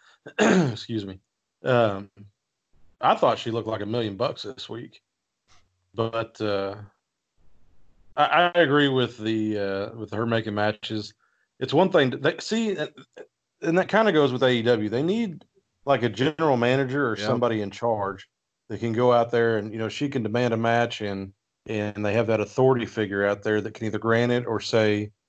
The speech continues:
Speaker 1: you know, no. I remember, I remember back in W C W days, uh, Nick Bockwinkel was the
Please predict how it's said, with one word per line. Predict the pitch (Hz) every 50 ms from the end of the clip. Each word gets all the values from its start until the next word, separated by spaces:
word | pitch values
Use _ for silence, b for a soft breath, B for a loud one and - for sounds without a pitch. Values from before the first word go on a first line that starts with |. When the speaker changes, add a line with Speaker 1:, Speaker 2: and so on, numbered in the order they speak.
| _ _ _ -
Speaker 1:
you | 113 117 110 110
know, | 107 104
no. | 110 120 127 127 110 90 - - -
I | -
remember, | 123 147 151 123 117 113 110 107 b b b b b b b
I | 160
remember | 165 156 139 110
back | 117 123 120 -
in | 120 113
W | 110 127 120 120
C | 101 - 120
W | 110 123 151 143 127 110
days, | 110 107 107 107 110 107 107 - _ _ _ _ _ _ _ -
uh, | - 110 104 101 101 101 98 98
Nick | - 113 117 -
Bockwinkel | 107 120 120 151 151 - 120 107 101 98 - 104 98
was | 98 104 104 95 95
the | 104 104 101 98 98 95 92 92 92